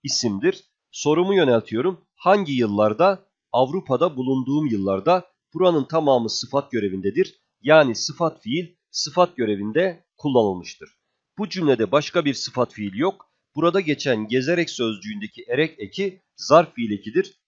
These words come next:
Yani bu bir zarf fiildir. Bunu geçiyorum. Dolayısıyla bu seçeneği de eledik. D seçeneğinde geçen söylenenlere sözcüğündeki an en eki sıfat fiil ekidir.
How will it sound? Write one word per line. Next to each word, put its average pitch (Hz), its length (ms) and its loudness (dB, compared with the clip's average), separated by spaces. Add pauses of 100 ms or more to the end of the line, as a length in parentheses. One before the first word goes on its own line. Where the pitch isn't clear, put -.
Yani 131 360 2
bu 135 100 -8
bir 143 120 -4
zarf 127 320 0
fiildir. 95 380 -10
Bunu 123 180 -6
geçiyorum. 127 480 -4 (280)
Dolayısıyla 131 840 0 (180)
bu 151 160 -4
seçeneği 98 540 -8
de 160 280 0 (180)
eledik. 98 480 -6 (140)
D 185 280 2
seçeneğinde 160 580 0
geçen 147 400 0 (320)
söylenenlere 143 840 2
sözcüğündeki 117 840 -4 (120)
an 156 260 2
en 151 180 -2
eki 185 560 -6
sıfat - 440 -4
fiil 113 180 -6
ekidir. 120 520 -4